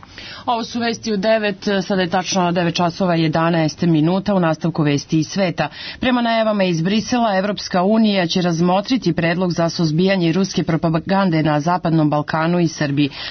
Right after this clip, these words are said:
To pitanje pokrenulo je osam zemalja članica Unije u pismu visokoj predstavnici Federiki Mogherini. Više o tome javlja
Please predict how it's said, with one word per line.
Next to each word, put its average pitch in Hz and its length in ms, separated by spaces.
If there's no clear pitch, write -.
To 269 120
pitanje 202 440
pokrenulo 175 580
je 156 260
osam 185 440
zemalja 160 380
članica 170 540
Unije 220 300
u 185 120
pismu 185 340
visokoj 170 480
predstavnici 165 640
Federiki 160 500
Mogherini. 160 480
Više 208 260
o 143 40
tome 214 320
javlja 208 340